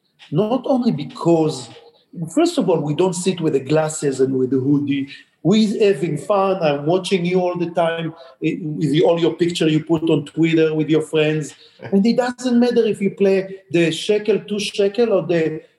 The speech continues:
Speaker 1: uh, three hundred, six hundred do-, dollar, or two and four thousand. Mixed game definitely got a lot more depth into it, a lot more, uh, in the game, a lot of missing bets or not missing bets. I mean, Doyle Bronson,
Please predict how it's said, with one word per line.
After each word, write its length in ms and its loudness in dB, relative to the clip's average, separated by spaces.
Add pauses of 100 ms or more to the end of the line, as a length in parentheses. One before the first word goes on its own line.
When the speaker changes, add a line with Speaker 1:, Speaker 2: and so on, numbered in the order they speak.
(120)
Speaker 1:
uh, 240 2
three 180 4
hundred, 300 0
six 300 -4
hundred 260 0
do-, 380 2
dollar, 240 2
or 180 -2
two 120 6
and 180 -6
four 240 -2
thousand. 340 -4 (480)
Mixed 420 -2
game 360 -2 (840)
definitely 840 -2 (240)
got 300 -2
a 40 2
lot 260 0
more 380 -4
depth 260 0
into 300 -4
it, 160 -2
a 60 0
lot 220 0
more, 460 0
uh, 40 -20 (240)
in 420 2
the 80 4
game, 340 2
a 60 2
lot 240 2
of 240 0
missing 580 -2
bets 380 0
or 100 -4
not 380 -2
missing 400 -2
bets. 420 -2 (480)
I 100 0
mean, 220 2
Doyle 260 2
Bronson, 800 -4